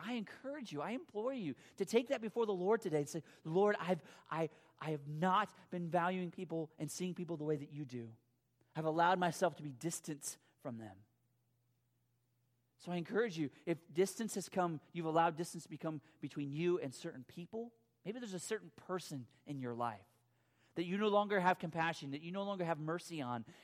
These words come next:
and the Lord has brought that person to mind. Maybe your, your role today is to give that to the Lord and then allow him to allow you to come close to that person.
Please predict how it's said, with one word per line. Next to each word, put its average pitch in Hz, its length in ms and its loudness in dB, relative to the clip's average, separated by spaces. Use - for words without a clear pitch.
and 170 100 2
the 170 60 0
Lord 185 400 6
has 156 160 0
brought 160 260 4
that 160 140 -4
person 170 280 -4
to 143 60 0
mind. 147 220 0
Maybe 196 300 0
your, 185 260 6
your 156 180 0
role 165 260 2
today 175 320 4
is 151 140 -2
to 139 100 -8
give 170 180 0
that 190 160 0
to 175 100 -14
the 156 80 -6
Lord 165 420 -4
and 151 80 -2
then 143 80 0
allow 143 260 2
him 160 240 -6
to 139 100 -10
allow 127 140 -6
you 139 100 -4
to 165 80 -14
come 113 160 -12
close 135 220 -8
to - 100 -16
that 95 220 -14
person. 107 340 -20